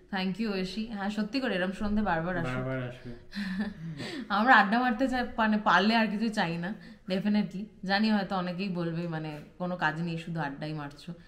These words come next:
Speaker 1: but it's okay।
Speaker 2: তার সাথে রিপ্লাইটা পড়ে নাও।
Speaker 1: তার সাথে রিপ্লাইটা হচ্ছে সৌম্যর রিপ্লাই। বাকি সৌম্য তোর রিপ্লাইগুলো পড়লাম না, কিছু মনে করিস না। আহ, এখানে সৌম্য যেটা লিখছে, "Control C plus Control V, we feel good with you all।"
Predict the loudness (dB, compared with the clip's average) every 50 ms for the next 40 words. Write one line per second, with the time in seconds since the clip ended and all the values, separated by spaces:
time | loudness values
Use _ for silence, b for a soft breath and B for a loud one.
0 | B B B B B B B -20 -18 -16 -12 -10 -10 -10 -10 -8 -10 -8 -6 -4
1 | -4 -4 -4 -6 B B B B B B -20 _ -20 -20 -20 -20 -20 -20 -20 -18
2 | -14 -12 -12 -10 -10 -10 -8 -8 -8 -8 -10 -10 -10 -10 -10 -8 -8 -10 -10 -10
3 | -8 -8 -6 -6 -6 -2 2 4 4 4 4 2 -2 -2 0 0 0 0 0 0
4 | 0 2 2 0 0 -2 -2 -4 -4 -6 -6 -6 -4 -2 0 2 4 4 4 4
5 | 4 2 0 -2 -4 -6 -6 -6 -6 -6 -8 -6 -2 0 0 0 2 0 -2 -2
6 | 0 0 0 0 0 0 0 0 0 0 0 0 0 0 0 0 0 0 -2 -2
7 | -2 -2 -2 -2 -2 -2 -2 -2 -2 -2 -2 -4 -4 -6 -6 -6 -6 -6 -6 -6
8 | -6 -8 -8 -8 -10 -8 -8 -8 -8 -10 B B B B B B B B B B
9 | B B 0 2 2 4 2 2 2 2 2 2 2 0 0 0 0 0 0 0
10 | 0 0 -2 -2 -4 -4 -4 -4 -2 -2 -2 -2 -2 -2 -2 -2 -2 -2 0 0
11 | 0 0 0 -2 -2 -2 -2 -4 -4 -4 -4 -4 -4 -4 -4 -2 -2 -4 -4 -6
12 | -6 -10 B B B B B B B 0 0 0 2 2 2 2 2 0 0 0
13 | -2 -2 -2 -4 -6 -4 -4 -2 -2 -2 -2 -4